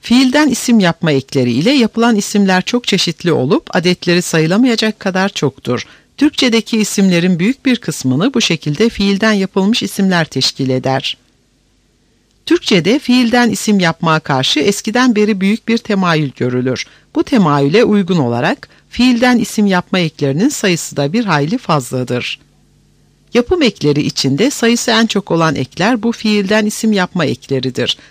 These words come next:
İçlerinde birçoğunun işleklik derecesi çekim ekleri kadar yüksektir.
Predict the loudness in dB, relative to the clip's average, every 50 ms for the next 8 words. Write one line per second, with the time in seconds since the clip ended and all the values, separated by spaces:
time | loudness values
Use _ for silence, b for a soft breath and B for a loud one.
0 | b b b b -8 -6 -4 0 2 2 4 4 4 2 2 2 0 0 0 0
1 | 0 2 2 2 2 2 0 0 -2 -2 0 0 0 -2 -2 -4 -6 -2 0 0
2 | 2 2 0 -2 -6 -6 -4 -4 -4 -2 -2 -2 -2 0 0 -2 -2 -2 0 0
3 | 0 0 0 0 -2 -2 0 0 0 2 0 0 -2 -4 -4 -4 -4 -4 -6 -6
4 | -4 -4 -4 -4 -4 -8